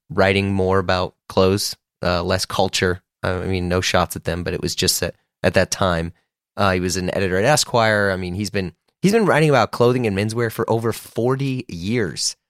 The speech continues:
From Fred Astaire, Gary Cooper, Duke of Windsor, y-, y-, all that stuff. He's the dude. But w-, one other thing I wanna mention before you listen to us or before you fast forward or whatever, Bruce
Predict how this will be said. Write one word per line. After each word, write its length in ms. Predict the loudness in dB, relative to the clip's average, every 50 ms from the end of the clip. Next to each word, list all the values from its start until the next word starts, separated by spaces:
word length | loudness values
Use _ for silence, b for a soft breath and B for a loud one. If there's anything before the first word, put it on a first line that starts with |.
| _ _ _ _ _ _ -8
From 140 | -6 -6 0
Fred 200 | 2 2 2 2
Astaire, 520 | 2 0 0 2 2 4 4 4 2 0
Gary 280 | -2 0 0 0 0 -2
Cooper, 460 | -2 -2 -2 -2 0 0 0 0 0
Duke 280 | 0 0 -2 -2 -2 -2
of 120 | -4 -2
Windsor, 440 | -2 -2 0 0 -2 0 0 0 0
y-, 220 | 0 -2 -2 -2 -2
y-, 100 | 0 2 2
all 140 | 4 4 4
that 160 | 2 2 2
stuff. 340 | 0 0 2 0 0 0 -2
He's 260 | 0 0 2 2 0
the 80 | -2 -2
dude. 320 | -2 -2 -4 -4 -8 -16 _ _ _ _ _ _ _ _
But 80 | 0 2
w-, 200 | 2 2 2 0 _
one 300 | 0 2 4 4 4 4
other 180 | 4 2 2
thing 180 | 2 0 0 0
I 60 | 2
wanna 160 | 2 2 0 0
mention 440 | -2 -2 -2 -2 -4 -4 -4 -8 -12 _ _ _ _ _ -8
before 240 | -6 -2 0 0 0
you 80 | 0
listen 240 | -2 -4 -4 -6 -6
to 160 | -4 -4 -4 -4
us 140 | -4 -6 -8
or 40 | -6
before 180 | -6 -4 -4
you 40 | -4
fast 280 | -4 -4 -4 -6 -6 -6
forward 200 | -6 -6 -4 -4
or 40 | -4
whatever, 340 | -6 -6 -6 -6 -8 -8 -10 _ _ _ _ _ _ _ _ _ _ _ -10
Bruce 520 | 0 4 6 6 6 6 4 0 -2 -2